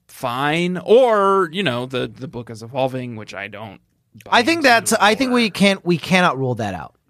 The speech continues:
Speaker 1: Yeah.
Speaker 2: I think we can't rule out any of the possibilities, but, you know, we're detectives here, so it's either Orem is listening, the books are evolving, or we are too blinded by our own hatred.
Speaker 1: Yep.
Speaker 2: Or some combination of those things.
Speaker 1: Yep.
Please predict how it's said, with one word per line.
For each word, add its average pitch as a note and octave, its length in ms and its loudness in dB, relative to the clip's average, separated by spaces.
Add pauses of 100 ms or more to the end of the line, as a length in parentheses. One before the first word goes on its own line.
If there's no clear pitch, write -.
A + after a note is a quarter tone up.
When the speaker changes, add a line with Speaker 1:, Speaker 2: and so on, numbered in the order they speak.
(100)
Speaker 1:
Yeah. D2 220 -12 (640)
Speaker 2:
I F3+ 140 4
think B3+ 160 2
we B3+ 100 4
can't G#3 240 2
rule F3+ 140 4
out D#3+ 180 4
any D3+ 160 2
of C#3+ 60 2
the C3+ 80 0
possibilities, A#2 580 0
but, F3 200 0
you C4+ 160 -4
know, A3+ 100 4
we're G#3+ 120 2
detectives G3+ 460 0
here, F#2+ 220 -6
so B2+ 200 0
it's B2 140 -6
either A3 180 4
Orem G#3 340 2
is E3+ 120 0
listening, C3 360 0 (260)
the D#3 80 -2
books G3+ 220 0
are F#3+ 100 4
evolving, D#3 460 0 (280)
or F3+ 280 2 (200)
we E3 300 0 (140)
are F3 240 4
too E3+ 180 0
blinded C#3 320 2
by A2+ 140 2
our A2 100 -2
own A2 300 -4
hatred. F#2 440 -14 (500)
Speaker 1:
Yep. - 220 -10 (220)
Speaker 2:
Or G3 140 6
some G#3 180 0
combination F#3 400 -2
of F#2+ 60 -10
those E2+ 120 -10
things. D#2+ 240 -20 (840)
Speaker 1:
Yep. G#3+ 460 0